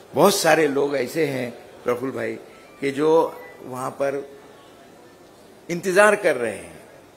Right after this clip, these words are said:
कि, कि, कि क्या ये news सही है कि गलत है.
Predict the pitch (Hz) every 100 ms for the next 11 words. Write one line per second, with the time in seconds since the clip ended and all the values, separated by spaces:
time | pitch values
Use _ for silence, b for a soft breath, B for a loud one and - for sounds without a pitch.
0 | - - - - - - - - - -
1 | 156 156 160 - - - - - - -
2 | 170 165 - - - 170 156 - 170 180
3 | 175 170 165 175 - - - - 156 180
4 | 208 208 196 156 156 - 113